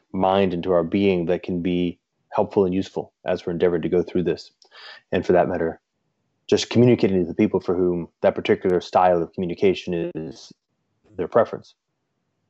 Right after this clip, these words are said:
And the, my sense, my deep sense, my considered sense is that the,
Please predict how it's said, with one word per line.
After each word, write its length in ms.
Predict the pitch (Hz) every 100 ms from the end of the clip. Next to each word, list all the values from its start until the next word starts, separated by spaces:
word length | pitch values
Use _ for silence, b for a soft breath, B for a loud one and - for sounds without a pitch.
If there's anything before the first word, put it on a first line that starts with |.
| _ _ _ _ _ _ _ _ _ b b b
And 180 | - 110
the, 200 | 104 101
my 120 | - 98
sense, 460 | - 180 90 -
my 100 | 90
deep 200 | 85 127
sense, 300 | - 64 67
my 160 | 80 78
considered 420 | - 87 143 95
sense 280 | - 76 -
is 100 | 87
that 160 | 90
the, 220 | - 85